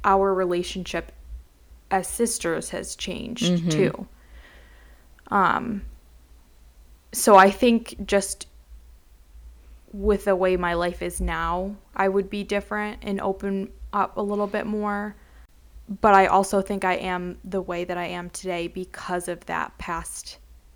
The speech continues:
Speaker 1: experience.
Speaker 2: Hmm.
Speaker 1: Like, I grew from that, obviously.
Speaker 2: Mm-hmm.
Speaker 1: And I remember too, like, I mean, during the three years that I was single, you were in a relationship for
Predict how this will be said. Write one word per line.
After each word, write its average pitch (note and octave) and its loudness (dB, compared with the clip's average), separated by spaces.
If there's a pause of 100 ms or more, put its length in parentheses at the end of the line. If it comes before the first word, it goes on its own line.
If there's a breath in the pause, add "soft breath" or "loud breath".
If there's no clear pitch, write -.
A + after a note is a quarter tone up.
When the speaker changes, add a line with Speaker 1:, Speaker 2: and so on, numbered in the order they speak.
Speaker 1:
experience. - -8
Speaker 2:
Hmm. E3 -2
Speaker 1:
Like, F#3+ 0
I F#3 4
grew G3 2
from E3+ -6
that, D#3+ -6
obviously. E3+ -4
Speaker 2:
Mm-hmm. F3 2 (1040 soft breath)
Speaker 1:
And A#3 10
I A#3+ 12
remember A#3 10
too, G3 -2
like, F3+ -8 (640)
I A3 0
mean, G3+ 4
during G#3 2
the F3+ 2
three F#3+ -2
years F3 -2
that F3 -4
I E3+ -2
was E3+ -6
single, F3 -6
you F3+ -2
were F3+ 0
in F3 -2
a E3+ -6
relationship E3+ -8
for F3 -4